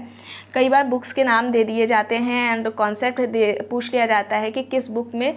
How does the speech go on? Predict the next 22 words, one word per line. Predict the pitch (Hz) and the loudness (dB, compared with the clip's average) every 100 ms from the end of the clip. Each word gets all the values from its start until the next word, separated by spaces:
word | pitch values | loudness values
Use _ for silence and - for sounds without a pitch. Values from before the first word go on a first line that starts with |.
| - - - | -8 -20 -8
आ, | - 220 214 | 0 4 4
किस | 220 277 269 | 2 -4 -2
कॉन्सेप्ट | 226 208 226 226 | -2 -2 -4 -6
के | 254 | -2
बारे | 220 202 | 2 2
में | 202 233 | 0 -4
उन्होंने | 233 202 202 277 | -2 -2 -2 0
बात | 202 185 - | 0 0 -4
की | 185 | -8
है, | 180 180 | -8 -8
ठीक | 254 | -6
है। | 311 | -4
तो | 302 | -4
ध्यान | 214 208 226 | -2 -2 -2
दीजिएगा, | 233 208 208 214 262 | -2 -2 -2 2 0
African | 262 226 220 254 | 0 -6 -4 -6
System | 254 226 - 220 | -6 -8 -6 -4
of | 214 214 | -4 -4
Kinship | 220 220 247 233 | -6 -6 -6 -6
and | 214 202 | -6 -6
Marriage | 202 196 202 208 | -2 -2 -4 -6
में | 220 | -6